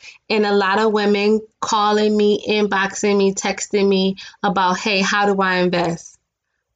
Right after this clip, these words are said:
What do I do with my four oh one k?" And so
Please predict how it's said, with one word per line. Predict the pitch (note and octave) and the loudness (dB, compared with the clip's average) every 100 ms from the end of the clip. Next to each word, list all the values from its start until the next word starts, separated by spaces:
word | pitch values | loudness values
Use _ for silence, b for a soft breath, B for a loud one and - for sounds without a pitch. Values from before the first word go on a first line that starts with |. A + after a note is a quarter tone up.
| _ | _
What | - G3 | -4 0
do | A3+ A3+ | 2 2
I | G#3 | 2
do | G#3+ | 2
with | G#3 | 2
my | G3 G3 | 2 -2
four | - G#3 | 0 0
oh | G3+ | 2
one | F#3+ F#3 F#3 | 2 0 0
k?" | G#3 F3+ - E3 _ b b b b _ _ - | 0 -2 -2 -6 _ b b b b _ _ -4
And | G#3 G#3 | 0 0
so | G3+ A3 G3+ F#3+ F#3+ | 0 -2 2 2 0